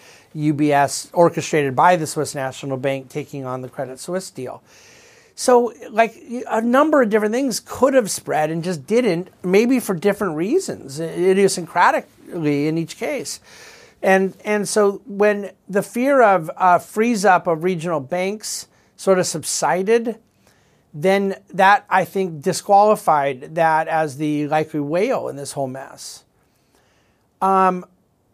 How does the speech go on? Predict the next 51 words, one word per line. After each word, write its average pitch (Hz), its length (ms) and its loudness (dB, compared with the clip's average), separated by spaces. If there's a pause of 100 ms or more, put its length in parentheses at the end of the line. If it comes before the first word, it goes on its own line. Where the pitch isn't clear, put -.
(300)
one 254 380 2
of 330 140 0
the 185 200 0
elements 170 500 2
I 185 100 2
alluded 180 720 -2
to 175 120 2
last 151 380 -2
week 160 360 -4 (580)
is 202 180 2
some 208 160 2
of 196 60 0
the 190 40 -4
things 196 180 -2
happening 196 260 0
in 202 80 -6
China 339 400 -2
right 127 180 -2
now. 123 280 -14 (280)
And 180 100 -4
you 185 60 0
go, 185 180 4
"What 214 200 4
does 262 200 -2
U 202 320 0
S 208 220 2
rate 190 340 0
policy 151 560 0
have 160 220 0
to - 40 -8
do 170 60 -2
with 156 80 -4
problems 160 300 0
in 156 100 -10
China?" 202 480 -6
And 214 200 -8
I 220 160 -2
don't, 339 240 -2 (140)
I 196 220 2
think 262 220 -6
that 220 140 -4
there's 175 220 0
a 156 60 0
fair 208 340 2
argument 165 360 2
to, 151 160 -10 (200)
to 165 120 -12
say 170 200 -2
not 160 200 -2
much, 277 340 0
that 151 180 -4